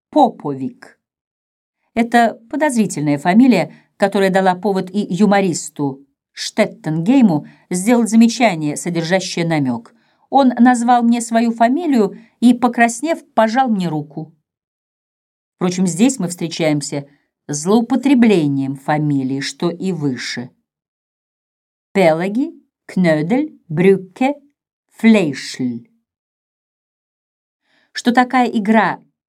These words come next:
именами собственными является детской шалостью, я думаю,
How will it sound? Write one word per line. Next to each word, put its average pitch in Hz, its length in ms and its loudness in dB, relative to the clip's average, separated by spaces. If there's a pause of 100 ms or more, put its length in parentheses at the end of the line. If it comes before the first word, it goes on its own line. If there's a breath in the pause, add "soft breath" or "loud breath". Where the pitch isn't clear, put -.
(140)
именами 208 520 4
собственными 147 720 -6
является 165 560 -2
детской 165 640 -4
шалостью, 196 800 -4 (640 soft breath)
я 220 180 2
думаю, 208 560 -2